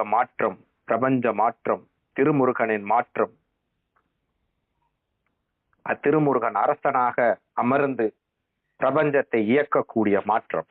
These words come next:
வாழைச்சித்த திருவடியில் தர்மயுகம் மலர வேண்டிய மாற்றம்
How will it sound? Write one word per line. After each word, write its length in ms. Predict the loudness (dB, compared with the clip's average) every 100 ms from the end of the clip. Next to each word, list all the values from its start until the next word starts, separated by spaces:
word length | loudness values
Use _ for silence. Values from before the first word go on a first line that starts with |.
| _ _ _ _ _ _ _ _ _ _ -2
வாழைச்சித்த 680 | 2 2 0 -2 -2 -4 0
திருவடியில் 640 | 2 2 2 2 -2 -6 -10 -2
தர்மயுகம் 600 | 0 2 2 0 -2 -2
மலர 280 | 0 2 0
வேண்டிய 320 | -2 -4 -2 0
மாற்றம் 440 | 0 -2 -6 -14